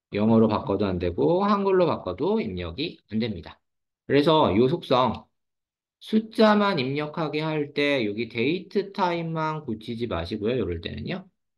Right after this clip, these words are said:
데이트 파입과 함께 아래쪽에 보면 valid on input이라는, validate on input이라는 요 속성도 같이 제어를 해주시면 좋다.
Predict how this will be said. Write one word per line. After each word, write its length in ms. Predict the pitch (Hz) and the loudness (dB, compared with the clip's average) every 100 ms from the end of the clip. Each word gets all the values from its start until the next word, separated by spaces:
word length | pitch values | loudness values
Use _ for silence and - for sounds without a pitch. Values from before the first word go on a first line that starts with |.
| - | -2
데이트 340 | 202 226 226 | 0 0 0
파입과 600 | 151 135 - - 104 113 | 0 0 -2 -2 2 2
함께 640 | 113 - 104 117 120 80 - _ _ _ _ _ - | 0 -2 0 2 0 -2 -14 _ _ _ _ _ -4
아래쪽에 540 | 101 123 120 117 113 | 0 0 0 0 0
보면 680 | 101 98 127 160 175 185 - _ _ _ _ _ _ _ _ _ | 0 -2 -2 -2 -4 -8 -14 _ _ _ _ _ _ _ _ _
valid 500 | 104 110 131 143 139 | -2 0 2 2 2
on 380 | 113 107 107 101 - | 0 0 -2 -6 -8
input이라는, 600 | 131 135 147 113 87 85 | -8 -6 -6 -6 -10 -2
validate 600 | 107 127 135 117 113 113 | 2 4 4 4 2 -2
on 100 | 107 | -4
input이라는 720 | 95 123 165 156 104 82 82 90 | -4 -4 -4 -6 -6 -8 -8 -4
요 140 | 147 | -2
속성도 760 | 202 - 165 127 113 156 214 220 | -2 -6 -6 -4 -2 0 -2 -2
같이 680 | 107 85 - - 185 220 | -10 -16 -14 -4 0 0
제어를 380 | 220 107 98 98 | 0 -4 -2 -4
해주시면 440 | 151 196 190 135 - | -4 -6 -6 -8 -8
좋다. 420 | 87 - 92 117 | -10 -12 -12 -12